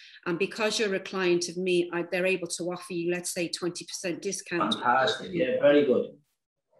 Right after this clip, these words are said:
Speaker 1: Now, a lot of, uh, well, all of my suppliers would be vetted, fully insured, professional,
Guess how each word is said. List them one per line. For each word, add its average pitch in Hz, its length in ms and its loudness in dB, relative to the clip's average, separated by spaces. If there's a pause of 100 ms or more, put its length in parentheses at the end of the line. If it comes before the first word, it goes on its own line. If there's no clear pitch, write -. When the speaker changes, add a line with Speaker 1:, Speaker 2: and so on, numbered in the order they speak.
(100)
Speaker 1:
Now, 196 340 4
a - 20 4
lot 226 200 6
of, 208 280 -2
uh, 190 240 0
well, 202 140 2
all 220 140 4
of 226 80 -2
my 190 200 2
suppliers 175 600 -2
would 165 140 -6
be 170 120 0
vetted, 170 500 -2
fully 185 340 0
insured, 170 520 -2 (360)
professional, 165 800 -2